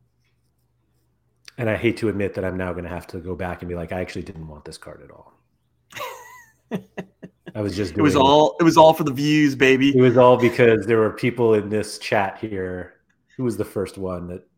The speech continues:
Speaker 1: started pressuring me into buying something I didn't actually want to? Was it Blue Tomatoes? Uh, Ben? It is Blue Tomatoes. Look at this. Take the chance, Laird. Buy his S R.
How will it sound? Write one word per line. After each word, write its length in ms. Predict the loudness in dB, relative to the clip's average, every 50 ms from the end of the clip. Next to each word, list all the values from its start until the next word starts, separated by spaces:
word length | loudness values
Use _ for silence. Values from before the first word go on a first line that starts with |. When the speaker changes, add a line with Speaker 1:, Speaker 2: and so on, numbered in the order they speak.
| _ _ _
Speaker 1:
started 440 | -20 -10 -6 -6 -6 -4 -6 -8 -6
pressuring 440 | -4 -4 -4 -4 -4 -6 -6 -6 -8
me 140 | -8 -10 -10
into 180 | -12 -12 -12 -10
buying 300 | -10 -8 -8 -10 -12 -12
something 340 | -14 -16 -16 -14 -12 -10 -10
I 40 | -8
didn't 180 | -8 -10 -10 -12
actually 380 | -16 -18 -18 -18 -18 -16 -16
want 200 | -16 -16 -18 -18 -18
to? 200 | -18 -20 -20 -20 _ _ _ _ _ _ _ _ _ _ _ _ _ _ _ _ _ _ _ -14
Was 100 | -12 -10
it 140 | -10 -6 -4
Blue 120 | -2 -2
Tomatoes? 800 | -2 -2 -4 -2 -2 0 0 0 0 -2 -4 -6 -8 -14 -20 -20 _ _ _ _ _ _ _ _ _ _ _ _ _ _ _ _ _ _ _ _ _ _ _ _ _ _ _ _ _ _ _ _ _ _ _ _ _ _ _ _ _ _ _ _ _ _ -18
Uh, 840 | -16 -14 -14 -14 -16 -16 -16 -18 -18 -18 -18 -20 -20 -20 -20 -20 -20 _ _ _ _ _ _ _ _ _ _ _
Ben? 400 | -8 -8 -6 -6 -8 -8 -10 -12 -14 -12 -8
It 100 | -4 -2
is 160 | -2 -2 -4
Blue 200 | -4 -8 -8 -8
Tomatoes. 640 | -8 -10 -12 -10 -10 -10 -12 -14 -16 -18 -20 -20 _ _ _ _ _ _ _ _ _ _
Look 100 | -2 0
at 60 | 0 0
this. 360 | -2 -4 -6 -10 -16 -20 -20 _ _ _ _ _ _ _ _ _ _ _ _ _ _ _
Take 260 | -4 -2 -2 -2 -2
the 80 | -6 -8
chance, 400 | -8 -8 -10 -10 -10 -12 -10 -10
Laird. 340 | -8 -8 -8 -10 -10 -8 -6
Buy 240 | -4 -2 -2 -2 -2
his 200 | -4 -4 -6 -6
S 200 | -8 -8 -8 -10
R. 340 | -12 -12 -12 -12 -14 -16